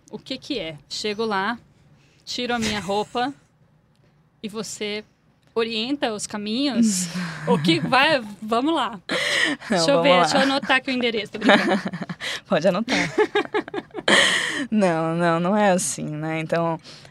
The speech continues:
Speaker 2: é, a pessoa, a mulher chega, né? Tem todo um ambiente extremamente acolhedor, a própria casa é muito acolhedora.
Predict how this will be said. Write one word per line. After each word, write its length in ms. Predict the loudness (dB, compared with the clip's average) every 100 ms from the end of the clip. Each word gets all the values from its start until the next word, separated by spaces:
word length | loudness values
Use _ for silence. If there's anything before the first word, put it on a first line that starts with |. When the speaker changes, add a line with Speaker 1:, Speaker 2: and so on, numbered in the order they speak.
| -4
Speaker 2:
é, 640 | 2 4 4 4 2 0 2
a 140 | 0
pessoa, 400 | 0 -2 0 0
a 100 | 0
mulher 320 | -2 0 0
chega, 720 | 0 -2 -2 -2 -2 -4 -6 -6
né? 240 | -6 -6 -6
Tem 200 | -6 -6
todo 320 | -2 -2 -2
um 80 | -4
ambiente 840 | -4 -4 -6 -6 -4 -4 -6 -8 -10 -10
extremamente 760 | -8 -6 0 2 2 -2 -2
acolhedor, 640 | -2 -2 -2 -4 0 2
a 100 | 0
própria 360 | -2 -6 -6 -8
casa 400 | -4 -4 -4 -6
é 20 |
muito 200 | -10 -12
acolhedora. 720 | -10 -10 -8 -8 -6 -6 -8